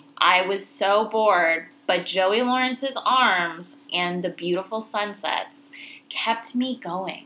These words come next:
Speaker 2: It was like a nice Sofia Coppola movie. Could Sofia Coppola direct a ranch movie?
Speaker 1: I would watch it.
Speaker 2: Me too.
Speaker 1: I would watch it. Sofia,
Speaker 2: Too.
Speaker 1: get on that.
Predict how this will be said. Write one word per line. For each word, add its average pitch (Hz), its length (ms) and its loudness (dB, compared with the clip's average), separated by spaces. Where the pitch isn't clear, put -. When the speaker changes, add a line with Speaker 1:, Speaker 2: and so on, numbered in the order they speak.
Speaker 2:
It - 40 -20
was 190 160 -14
like 202 160 -6
a 196 60 -8
nice 190 380 -4
Sofia 226 440 -6
Coppola 170 720 -8
movie. - 300 -16
Could - 180 -14
Sofia 392 440 0
Coppola 220 440 -2
direct 190 300 -2
a 180 60 -8
ranch 165 420 -4
movie? 170 460 -10
Speaker 1:
I 151 240 6
would 330 180 4
watch 117 320 6
it. 143 180 6
Speaker 2:
Me 196 140 -4
too. 180 280 -4
Speaker 1:
I 143 160 4
would 202 140 4
watch 143 240 6
it. - 80 -6
Sofia, 165 500 6
Speaker 2:
Too. 160 60 0
Speaker 1:
get - 200 6
on 147 260 4
that. 104 280 0